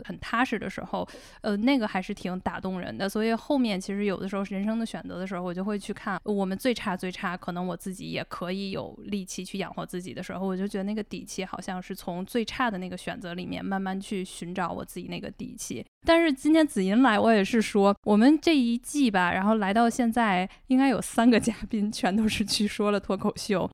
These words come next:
像子银，然后之前的季业，然后包括现在人在昆明说脱口秀的小慧，全都是被职场，哎，还好像也都是互联网大厂打败了之后，首先先退到了远方，然后后面就是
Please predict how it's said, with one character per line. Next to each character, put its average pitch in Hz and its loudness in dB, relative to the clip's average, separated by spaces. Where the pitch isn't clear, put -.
像 240 6
子 190 -2
银， 175 -2
然 196 2
后 214 2
之 220 -4
前 208 -2
的 214 0
季 220 -2
业， 220 4
然 175 0
后 202 2
包 220 4
括 226 4
现 233 2
在 214 2
人 202 2
在 247 2
昆 254 2
明 226 6
说 233 4
脱 233 4
口 185 0
秀 214 2
的 208 2
小 185 -2
慧， 208 4
全 214 6
都 302 8
是 254 2
被 196 4
职 196 -2
场， 214 -2
哎， 254 2
还 180 0
好 196 0
像 233 4
也 214 2
都 202 2
是 240 2
互 214 2
联 202 -2
网 185 -8
大 208 -2
厂 214 -2
打 170 -2
败 208 2
了 202 2
之 - -4
后， 226 0
首 202 0
先 247 4
先 240 2
退 247 4
到 208 4
了 190 0
远 185 -4
方， 196 -2
然 190 0
后 214 4
后 240 4
面 196 2
就 196 -2
是 196 -2